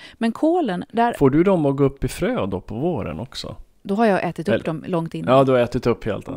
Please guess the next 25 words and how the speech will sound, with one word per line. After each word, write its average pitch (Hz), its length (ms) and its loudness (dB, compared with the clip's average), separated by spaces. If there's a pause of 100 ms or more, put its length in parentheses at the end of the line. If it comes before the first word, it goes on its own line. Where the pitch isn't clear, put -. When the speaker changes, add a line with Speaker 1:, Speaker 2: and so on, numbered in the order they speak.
(180)
Speaker 2:
ja. 110 180 -4 (320)
Speaker 1:
<gasps> - 240 -20
Så 208 140 -4
det 202 80 0
är 196 40 0
bara 185 340 0
för 185 200 0
konsumtion, 180 600 -6
inte 190 300 -6
för 170 260 -6
frö, 175 320 -6 (680)
fröproduktion. 196 1120 -2 (420)
Men 233 120 0
den 247 100 2
här 262 100 2
kålen 320 480 2
då, 185 120 2
det 196 80 0
är 220 60 2
ganska 240 300 0
intressant 220 500 -2
ändå 202 160 0
att 165 200 0
du 180 120 -2
frågar 170 580 -2